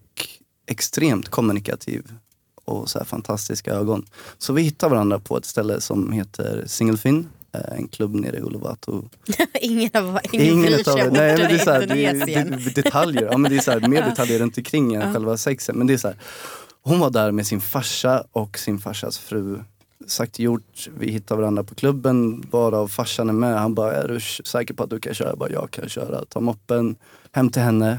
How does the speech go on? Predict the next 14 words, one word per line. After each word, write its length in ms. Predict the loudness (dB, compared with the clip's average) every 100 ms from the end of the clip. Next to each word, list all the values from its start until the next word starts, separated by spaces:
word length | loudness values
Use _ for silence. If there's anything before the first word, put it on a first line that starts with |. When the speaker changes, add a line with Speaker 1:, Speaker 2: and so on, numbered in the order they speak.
| -4
Speaker 1:
har 180 | -2 0
en 80 | 0
så 100 | -2
här 60 |
fet 480 | -6 -4 0 2 0
bungalow 580 | 0 2 2 2 2 0
vid 80 | 0
havet. 360 | 0 -2 -4 -8 -20 -20 _ _ _ _ -2
Och 320 | -2 -2 -4
det 160 | 2 2
är 40 |
så 140 | 4 2
här 160 | 2
med 400 | 2 2 0 -2